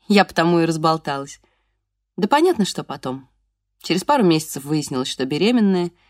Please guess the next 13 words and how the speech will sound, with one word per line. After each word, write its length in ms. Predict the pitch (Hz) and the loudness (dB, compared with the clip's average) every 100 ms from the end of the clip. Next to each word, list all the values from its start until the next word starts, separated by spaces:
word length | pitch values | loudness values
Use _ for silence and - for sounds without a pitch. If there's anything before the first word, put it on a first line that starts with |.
| _ _ _ _ _ | _ _ _ _ _
Думала, 300 | 175 220 202 | 2 4 4
задержка, 460 | 202 196 226 - - | 4 4 2 0 -4
просто 340 | 165 160 151 | -4 -4 -4
в 20 | |
войну 280 | 160 170 196 | 0 2 0
постоянно 500 | - - 147 170 156 | -2 -4 0 0 -2
бывала, 360 | 139 135 120 143 | -4 0 0 2
но 140 | 202 | 2
нет. 320 | 240 190 - _ _ _ _ _ _ _ | 2 0 -4 _ _ _ _ _ _ _
А 100 | - | 4
мальчика 380 | 233 320 - - | 4 4 0 -4
убили 340 | 170 156 156 | -2 0 0
уже. 340 | 151 147 143 | -2 -4 -8